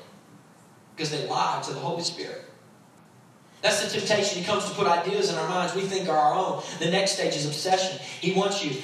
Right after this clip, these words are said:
I remember as a teenager, man, he wants control. And obsession means now you're hooked. You have an addiction.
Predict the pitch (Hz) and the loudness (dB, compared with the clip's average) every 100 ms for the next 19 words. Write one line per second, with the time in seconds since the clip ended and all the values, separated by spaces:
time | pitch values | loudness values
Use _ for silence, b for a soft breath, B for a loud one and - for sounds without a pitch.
0 | B 165 185 190 170 - 202 185 156 143 | B 0 2 0 0 -2 -2 0 0 -2
1 | 151 151 - B 190 202 196 - 170 - | -2 -2 -4 B 0 2 2 0 -2 -2
2 | 196 151 123 - - 165 - - 208 202 | 2 2 0 -4 -6 -2 0 2 2 2
3 | 180 175 180 175 185 180 156 147 208 180 | 0 -2 -2 0 0 0 0 2 2 2
4 | - - 190 190 - 143 202 190 - | -4 0 4 4 2 4 4 4 -2